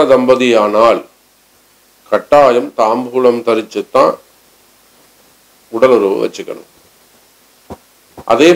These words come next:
போல பெண்கள்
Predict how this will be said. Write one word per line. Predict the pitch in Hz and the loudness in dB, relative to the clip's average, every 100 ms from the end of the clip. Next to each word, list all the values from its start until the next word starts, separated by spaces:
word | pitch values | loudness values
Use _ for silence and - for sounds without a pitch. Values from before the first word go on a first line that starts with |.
| 170 | 2
போல | 143 160 147 95 - _ _ _ _ _ _ _ _ _ _ - _ _ _ _ _ _ _ _ _ _ _ _ _ _ _ _ _ _ _ _ _ - | 2 4 4 0 -8 _ _ _ _ _ _ _ _ _ _ -20 _ _ _ _ _ _ _ _ _ _ _ _ _ _ _ _ _ _ _ _ _ -2
பெண்கள் | 160 196 175 175 | 2 4 4 2